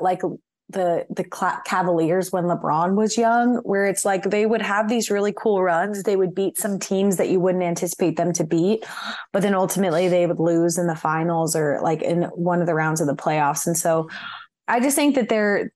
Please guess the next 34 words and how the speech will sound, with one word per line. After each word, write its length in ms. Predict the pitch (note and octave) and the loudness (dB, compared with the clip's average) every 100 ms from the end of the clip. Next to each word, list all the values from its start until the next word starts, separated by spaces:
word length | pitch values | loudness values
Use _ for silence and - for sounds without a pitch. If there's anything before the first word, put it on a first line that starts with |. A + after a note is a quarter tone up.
| - | -2
they're 260 | A3+ A3+ | 0 2
missing 460 | A3 B3 - F4 D#4+ | 2 2 0 0 0
a 100 | G#3 | -2
key 280 | - - G#3+ | -4 -2 -2
piece 360 | - F#3+ E3+ | 0 -2 0
there. 280 | - G#3 G#3+ | 0 0 0
I 140 | - G#3 | 0 0
think, 200 | G#3 - | -2 0
obviously, 840 | G3+ G#3+ C4 C#4+ D4 C#4+ C#4 - | -2 0 0 -2 -2 -2 -2 -4
I 140 | - A3 | -4 -2
think 280 | A3+ G#3+ E3 | 0 0 0
Bam 240 | F3 F#3 | -2 -2
Adebayo 420 | F3+ F3 F3 F3 | -2 -2 -2 0
is 140 | F3 F3 | -2 -2
good, 300 | E3 F#3 G3 | -4 -2 -2
but 100 | F#3+ | 0
I 80 | F3 | 2
don't 160 | F3+ | 0
think 180 | G3 G3 | 0 -2
Bam 220 | F3+ F3 | 0 0
Adebayo 480 | F3 E3 E3 E3 F3 | 0 -2 0 0 0
can 140 | F3+ E3 | -2 -2
be 80 | |
your 120 | D#3+ D#3+ | 0 -2
second 360 | - D#3+ F3 | -2 -4 -4
best 260 | D#3+ E3+ - | -4 -4 -4
player 360 | E3 E3 F3 | -2 2 2
and 260 | F3 D#3+ D3+ - - - - - _ - - | 2 0 -2 -8 -18 -16 -14 -14 _ -20 -10
propel 320 | - F3 C#3 | -6 -2 -2
you 100 | C#3 C#3+ | 0 0
to 40 | |
win 160 | - F2+ | -2 -4
a 60 | |
championship. 720 | - - - D#2+ F#2+ - - | -4 -4 -4 -4 -4 -4 -6